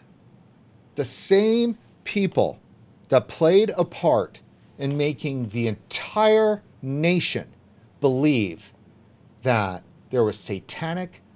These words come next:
ritual abuse going on are inside tobacco control today, without a doubt. And the kids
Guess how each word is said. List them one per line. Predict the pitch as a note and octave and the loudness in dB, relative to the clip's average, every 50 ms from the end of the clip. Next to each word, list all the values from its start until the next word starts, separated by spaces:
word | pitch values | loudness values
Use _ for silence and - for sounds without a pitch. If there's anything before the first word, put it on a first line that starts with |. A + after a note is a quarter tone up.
| - - - - - | -20 -20 -20 -16 -12
ritual | A#2 B2+ D3+ E3+ E3 - - D#3 D3+ D3 D3 C#3+ - - - - | -6 -2 0 0 0 -2 -2 -2 0 0 0 -2 -6 -12 -12 -10
abuse | B2 A2 F#2+ A#2 B2 B2 A2+ F#2+ - - | -10 -8 -6 -4 -2 -2 -2 -4 -6 -8
going | - G#2+ G2 F#2 F2 E2 | -4 -4 -4 -4 -4 -8
on | E2 D#2 - - - - - _ _ _ _ _ _ - _ _ _ _ _ _ _ _ _ _ - | -12 -14 -14 -16 -20 -20 -20 _ _ _ _ _ _ -20 _ _ _ _ _ _ _ _ _ _ -4
are | - A#2 A#2+ - - - | -2 -2 -2 -2 -4 -4
inside | - D3+ D#3 E3 E3 D3 - - C#3 B2+ B2 A#2 G#2 | -2 0 0 0 0 -2 0 0 0 2 0 -2 -2
tobacco | - A2+ G2 G2 F#2 E2+ - - F2+ | -4 -2 -2 0 -2 -2 -4 -8 -12
control | - - F2+ E2+ - - E2+ D2 - - - _ _ _ _ _ _ _ - | -12 -10 -12 -12 -10 -10 -10 -10 -10 -16 -20 _ _ _ _ _ _ _ -12
today, | - - B2 - F#2+ - - - - _ _ _ _ _ _ - _ _ _ _ _ _ _ _ _ _ _ _ - | -8 -6 -4 -4 -4 -6 -6 -14 -20 _ _ _ _ _ _ -20 _ _ _ _ _ _ _ _ _ _ _ _ -6
without | A2 A2+ F3 G#3+ B3 | -2 2 2 2 2
a | B3 E3+ | 0 0
doubt. | F3+ F#3+ G#3 A3 - - - _ _ _ _ - _ _ _ _ - _ _ _ _ _ _ _ _ _ _ _ _ _ _ _ _ _ - _ - _ _ - _ _ _ _ - _ _ _ _ _ _ _ _ _ _ _ _ _ - | -2 -2 -2 -4 -6 -14 -20 _ _ _ _ -20 _ _ _ _ -20 _ _ _ _ _ _ _ _ _ _ _ _ _ _ _ _ _ -20 _ -20 _ _ -20 _ _ _ _ -20 _ _ _ _ _ _ _ _ _ _ _ _ _ -2
And | D3 C#3+ C#3 C3 | 0 0 2 2
the | A#2 | 0
kids | - - - - - F#3+ G#3 B3 C#4+ D4 C#4 - - - | -2 -2 -8 0 6 8 8 8 8 4 -4 -6 -6 -6